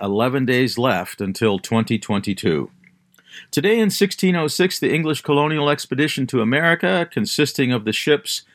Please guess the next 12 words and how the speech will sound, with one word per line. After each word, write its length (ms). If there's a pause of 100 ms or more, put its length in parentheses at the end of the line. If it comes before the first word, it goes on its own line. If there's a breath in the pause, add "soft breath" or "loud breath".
(140 soft breath)
Discovery, 920 (240)
Godspeed, 1120
and 280
Susan 680
Constant, 840 (380 loud breath)
departed 540
Blackwall, 580
London 380
to 100
found 380
Jamestown, 720
Virginia. 560